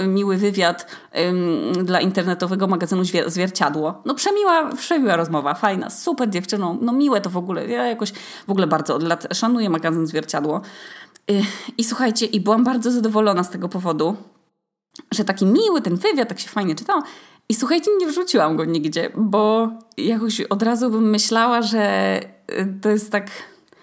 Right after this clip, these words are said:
no nie wiem, tak słabo się chwalić, że o, patrzcie, taka jestem ważna, że się do mnie odezwało Zwierciadło i na wywiad. Albo, albo wywiad z Wogiem na przykład. Też go nie wrzucałam chyba z miesiąc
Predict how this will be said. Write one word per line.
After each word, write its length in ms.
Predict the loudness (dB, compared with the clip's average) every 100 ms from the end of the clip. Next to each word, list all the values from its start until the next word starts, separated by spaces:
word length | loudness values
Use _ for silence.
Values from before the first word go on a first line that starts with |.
| _ -20 -20 0
no 60 | 4
nie 80 | 4
wiem, 100 | 2
tak 160 | 0
słabo 600 | 0 0 4 6 6 4
się 120 | -2
chwalić, 480 | -2 4 4 4 0
że 260 | 2 2 0 -6 -8
o, 300 | 2 4 4
patrzcie, 420 | 2 0 0 -2
taka 160 | -4 -4
jestem 220 | -2 -2
ważna, 540 | 4 4 4 2 -2 -2 -14 -8
że 100 | -6
się 80 | -2
do 100 | 0
mnie 160 | 0
odezwało 440 | 0 -2 0 0 0
Zwierciadło 800 | -8 -12 -10 -2 0 0 -2 -8 -18 _ _ -8
i 120 | -6
na 100 | -4
wywiad. 500 | -4 -4 -6 -12 -20 _ -6
Albo, 500 | -4 -2 -2 -2 0
albo 180 | 0
wywiad 340 | 0 2 2 2
z 80 | -2
Wogiem 540 | 0 0 2 0 0
na 100 | -4
przykład. 300 | -4 -8 -4
Też 140 | 0
go 80 | 2
nie 140 | 2 0
wrzucałam 420 | -4 -2 -2 0
chyba 180 | -2 0
z 80 |
miesiąc 640 | 2 2 2 0 -2 -2